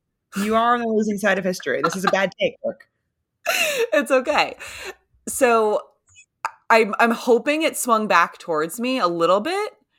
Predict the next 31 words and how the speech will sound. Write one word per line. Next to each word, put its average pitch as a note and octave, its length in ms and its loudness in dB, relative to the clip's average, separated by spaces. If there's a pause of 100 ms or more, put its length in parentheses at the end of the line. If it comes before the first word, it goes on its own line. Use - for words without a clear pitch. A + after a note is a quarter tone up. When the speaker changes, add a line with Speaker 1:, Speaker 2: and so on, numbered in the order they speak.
(320)
Speaker 2:
and A3+ 200 2
so G#3+ 400 2
I'm G3 200 2
gonna A3 160 -2
say F#3 680 2 (340)
twenty-five G#3 680 0
weird, F3 400 0
seventy-five D3 640 -2
nah. A2+ 320 -8 (760)
Speaker 1:
I'm F3 180 0
so A#3 160 2
very D#3 240 2
sorry, B2 380 2
but D#3+ 140 -2
it D3 100 -6
did D#3 120 -8
not. D3 320 -4 (220)
I G#3 60 0
mean, A#3+ 160 2
it's A3 120 -6
not, C4+ 300 2
it's G#3+ 160 -4
not G3+ 460 2
that E3 200 4
off. C#3 380 -2
It F#3+ 140 -2
was F3+ 220 0
eighteen A3 640 0
weird, F3 500 2 (100)
eighty-two F3 640 -2
nah. G#2+ 360 -4